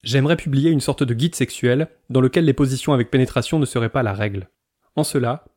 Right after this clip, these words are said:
il rappellerait la diversité des pratiques du Kama Sutra original qui, déjà, évoquait les pratiques sans pénétration.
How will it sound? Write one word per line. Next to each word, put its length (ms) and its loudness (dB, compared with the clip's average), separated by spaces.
il 120 0
rappellerait 440 0
la 80 2
diversité 500 -4
des 60 2
pratiques 340 -6
du 100 -6
Kama 220 2
Sutra 380 -4
original 500 0
qui, 140 -6
déjà, 420 0
évoquait 340 2
les 80 2
pratiques 360 -6
sans 160 -4
pénétration. 500 -4